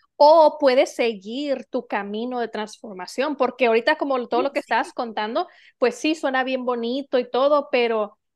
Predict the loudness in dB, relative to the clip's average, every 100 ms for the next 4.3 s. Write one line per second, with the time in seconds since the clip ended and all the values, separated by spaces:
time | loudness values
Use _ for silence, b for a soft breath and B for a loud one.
0 | -4 -2 0 0 -2 0 2 0 -2 -6
1 | -4 -4 -4 -2 -4 -6 -20 -6 -4 -4
2 | -4 -6 -4 -6 -4 -4 -4 -6 -4 -4
3 | -4 -6 -10 -8 -6 -8 -8 -10 -10 -10
4 | -10 -6